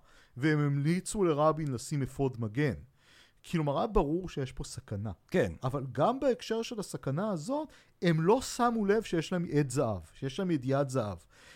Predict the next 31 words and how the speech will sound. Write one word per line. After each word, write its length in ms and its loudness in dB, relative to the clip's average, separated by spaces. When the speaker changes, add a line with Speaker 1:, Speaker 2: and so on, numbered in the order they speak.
Speaker 1:
הם 160 4
פשוט 280 2
הסתפקו 520 -2
על 60 0
מה 140 4
ששלומי 520 0
הלוי 180 4
Speaker 2:
אבל, 140 0
אבל 160 0
מה 140 0
שהוא 260 -2
אומר 260 2
זה 120 -4
שהוא 240 -4
משתין 460 -4
בחנה-, 340 -4
בתחנה 440 -4
המרכזית, 680 -4
והוא 140 -2
שומע 520 0
משהו 540 0
רציני, 720 0
בצחוק, 680 0
אמיתי, 540 0
לא 100 2
Speaker 1:
קחו 80 4
Speaker 2:
אמיתי. 180 4
Speaker 1:
אותו 280 8
לחקירה 580 2
ותוציאו 460 -4
אותו, 200 -2